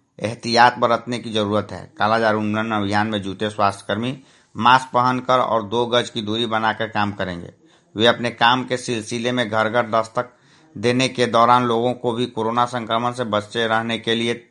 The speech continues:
तीन मूल मंत्र का पालन करने की सलाह देते हैं। मास्क का नियमित उपयोग,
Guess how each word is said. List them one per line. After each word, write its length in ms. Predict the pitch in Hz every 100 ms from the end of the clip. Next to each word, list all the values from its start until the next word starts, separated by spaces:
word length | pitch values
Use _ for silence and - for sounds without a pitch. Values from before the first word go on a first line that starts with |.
| _ _ _ _ _ -
तीन 180 | 131 135
मूल 240 | 127 123
मंत्र 340 | 117 120 117 117
का 140 | 117
पालन 340 | - 110 113
करने 300 | 113 110 113
की 120 | 107 110
सलाह 280 | 107 101 101
देते 260 | 95 -
हैं। 100 | 87
मास्क 440 | 85 95 110 - -
का 80 | 113
नियमित 440 | 107 104 107 107
उपयोग, 420 | 104 110 117 139